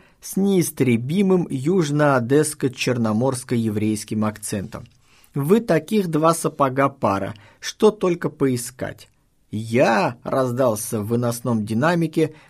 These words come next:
возмущенный голос Грини. «Я же по сравнению с Лехой слепой котенок! Леха удав». «Это ты мне будешь говорить?» спросил Нема в микрофон. «Или это не я отлетал с тобой одиннадцать лет?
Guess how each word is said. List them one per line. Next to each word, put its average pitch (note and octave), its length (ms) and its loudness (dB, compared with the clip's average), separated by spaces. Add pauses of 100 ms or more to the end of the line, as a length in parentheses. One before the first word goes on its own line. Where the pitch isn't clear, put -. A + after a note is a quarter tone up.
(100)
возмущенный A#2+ 800 0
голос B2+ 440 0
Грини. B2+ 560 2 (420)
«Я D#3 360 6
же F3+ 120 2
по F3+ 160 -2
сравнению F3 600 2
с - 140 -4
Лехой F3 420 2
слепой F3 580 2
котенок! F3+ 840 0 (100)
Леха D#3 580 2
удав». C#3+ 800 4 (640)
«Это A#3 340 2
ты G3+ 220 0
мне F3+ 280 4
будешь F3 400 4
говорить?» D#3+ 540 4
спросил C#3+ 480 0
Нема C#3 340 4
в C3 80 -2
микрофон. C3+ 640 0 (440)
«Или G3 240 6
это F3+ 400 2
не F3+ 220 4
я D#3+ 240 6
отлетал A#2+ 440 0
с - 80 -10
тобой C#3+ 340 4
одиннадцать A#2+ 540 0
лет? G2 340 -6